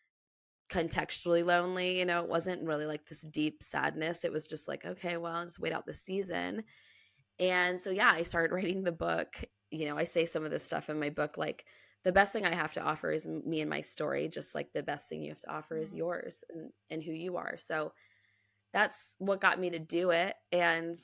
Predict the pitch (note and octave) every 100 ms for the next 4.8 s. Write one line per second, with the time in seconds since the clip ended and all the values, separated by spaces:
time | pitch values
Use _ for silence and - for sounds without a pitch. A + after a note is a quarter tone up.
0 | - _ _ A3+ D4 B3+ C#4 B3 C#4+ F#3+
1 | E3 G#3+ F#3+ G#3 F#3+ G#2 E3 - E3 D#3
2 | E3+ - E3 E3 E3+ E3 E3+ D#3 D#3 D#3
3 | E3 E3 D#3+ D#3 E3 D#3 D#3 E3 - E3+
4 | E3+ - F3+ - - F3 C2